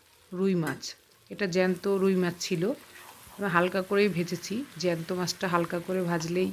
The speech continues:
খেতে বেশি ভালো লাগে। কড়া হয়ে গেলে কি হয়, ভেতরে ঝোলটা বা, উম, মশলাগুলো ঢুকতে পারে না, খেতে কতটা ভালো লাগে না। এবার এর মধ্যে দিয়ে দেবো দু কাপ মতন গরম জল।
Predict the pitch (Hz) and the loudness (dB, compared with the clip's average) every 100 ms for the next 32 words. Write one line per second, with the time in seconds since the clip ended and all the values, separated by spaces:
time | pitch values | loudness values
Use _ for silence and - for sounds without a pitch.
0 | - - - - - 180 185 185 180 196 | -6 -20 -20 -20 -6 -4 0 0 0 0
1 | 175 170 170 165 156 220 - - - - | 0 2 2 0 -2 -4 -6 -18 -20 -20
2 | - - - - 185 185 185 196 190 196 | -20 -20 -20 -8 0 2 2 2 2 0
3 | 196 214 196 180 160 175 190 185 196 - | 0 0 2 4 2 0 0 0 -2 -4
4 | - - - - 180 180 175 170 190 185 | -16 -20 -20 -16 -2 -2 0 -2 -2 0
5 | 185 175 180 170 170 170 170 170 190 175 | 0 0 -2 0 0 0 -2 -2 -4 -2
6 | 185 180 175 - 208 196 180 160 220 - | 0 -2 -4 -6 -2 0 0 -2 -4 -8
7 | - - 196 190 202 175 - 190 170 165 | -18 -10 -6 -4 -6 -8 -2 2 4 2
8 | 156 143 - - - - - - - - | 0 -6 -10 -16 -20 -20 -20 -20 -20 -20
9 | - - - - - - - - - - | -20 -20 -20 -20 -20 -20 -20 -20 -20 -20
10 | - 190 202 202 208 202 185 208 196 185 | -6 2 4 6 6 4 4 4 4 2
11 | 180 240 - _ _ 185 190 202 202 196 | 2 0 -4 _ _ -4 4 4 4 0
12 | 175 202 262 - - - - 180 185 185 | 0 -2 -2 -6 -20 -16 -6 4 6 6
13 | 165 156 147 | 4 0 -4